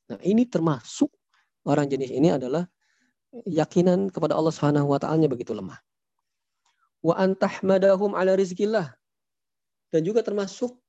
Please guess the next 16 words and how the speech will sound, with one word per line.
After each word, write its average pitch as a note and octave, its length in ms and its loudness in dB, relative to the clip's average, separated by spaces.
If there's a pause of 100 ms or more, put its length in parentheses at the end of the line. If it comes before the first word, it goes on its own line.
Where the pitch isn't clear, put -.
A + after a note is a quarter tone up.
(240)
lemahnya F3+ 560 -4
keyakinan, C#3+ 480 -2
lemahnya D#3+ 480 -2 (240)
keimanan E3 480 0
seseorang, C3+ 720 -4 (640)
memuji G3+ 880 0
mereka, E3 800 0 (240)
memuji D3 480 0
orang C3+ 240 2
lain A#2+ 280 -4 (280)
atas E3 380 0
rizki A3 760 -2 (160)
yang F3 240 4
Allah E3+ 240 6
berikan E3+ 640 2 (720)
kepada D3+ 600 2